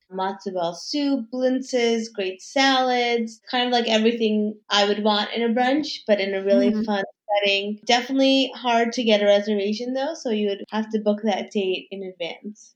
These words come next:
Speaker 2: Wow. Why is it so hard? Is it a new spot? I mean, is it just always
Speaker 1: Um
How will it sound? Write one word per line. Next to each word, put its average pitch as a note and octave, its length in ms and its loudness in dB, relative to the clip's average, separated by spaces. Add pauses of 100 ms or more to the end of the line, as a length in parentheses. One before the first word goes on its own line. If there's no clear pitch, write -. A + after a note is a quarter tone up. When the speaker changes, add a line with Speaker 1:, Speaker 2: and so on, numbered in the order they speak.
(160)
Speaker 2:
Wow. G#3+ 540 4
Why G3+ 340 2
is A#3+ 160 0
it B3 100 -6
so A3+ 200 -2
hard? A#3+ 260 0
Is G3 140 -4
it G3+ 100 -6
a F#3+ 80 -6
new G3 180 -4
spot? C4+ 760 2
I G3+ 120 -2
mean, F#3+ 280 -6
is F#3 180 -6
it F#3 140 -6
just F#3+ 260 -4
always D4+ 400 2
Speaker 1:
Um D#4 140 0